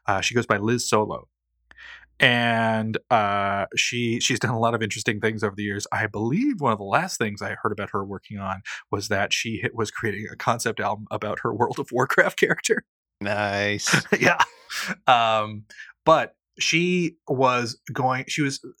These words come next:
Speaker 1: doing this weird mixture of, uh, uh, uh, uh, uh, of stand-up, but also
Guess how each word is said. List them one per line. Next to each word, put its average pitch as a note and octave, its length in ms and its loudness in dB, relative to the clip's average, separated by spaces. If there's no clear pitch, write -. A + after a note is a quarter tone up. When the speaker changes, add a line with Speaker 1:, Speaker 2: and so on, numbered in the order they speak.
Speaker 1:
doing D3 460 -2
this B2 420 -2
weird B2 380 0
mixture A#2+ 440 -2
of, A2 360 -2
uh, - 40 -6
uh, G2 400 0
uh, G2 240 -6
uh, - 180 -12
uh, - 100 -12
of - 80 -14
stand-up, A2 540 0
but A2+ 200 0
also G#2+ 440 0